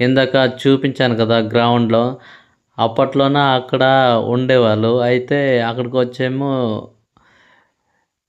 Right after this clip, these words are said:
మొత్తం జేసీబీతో లెవెల్ చేసి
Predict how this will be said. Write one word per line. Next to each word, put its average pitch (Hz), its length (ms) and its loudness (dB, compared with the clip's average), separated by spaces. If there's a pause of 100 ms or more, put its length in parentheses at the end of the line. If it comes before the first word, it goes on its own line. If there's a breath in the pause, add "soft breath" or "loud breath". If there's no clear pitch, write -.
(140)
మొత్తం 120 440 -2 (260)
జేసీబీతో 127 680 0 (140)
లెవెల్ 123 380 2
చేసి 123 500 0